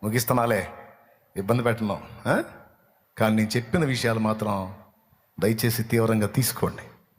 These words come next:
షార్ట్కట్లో మేడలు కట్టాలనుకోవద్దు, షార్ట్కట్లో కుప్పల మీద కూర్చోవాలనుకోవద్దు, షార్ట్కట్లో పేరు సంపాదించాలనుకోవద్దు.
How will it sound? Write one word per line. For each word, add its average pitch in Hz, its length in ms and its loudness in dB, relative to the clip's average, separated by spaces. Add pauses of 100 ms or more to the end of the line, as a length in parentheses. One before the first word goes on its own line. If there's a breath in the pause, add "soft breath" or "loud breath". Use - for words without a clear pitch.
(1160)
షార్ట్కట్లో 120 960 2 (240)
మేడలు 120 460 2
కట్టాలనుకోవద్దు, 117 880 2
షార్ట్కట్లో 117 680 0
కుప్పల 120 400 0
మీద 120 140 2
కూర్చోవాలనుకోవద్దు, 113 1160 2
షార్ట్కట్లో 113 640 -2
పేరు 113 360 0
సంపాదించాలనుకోవద్దు. 110 1300 0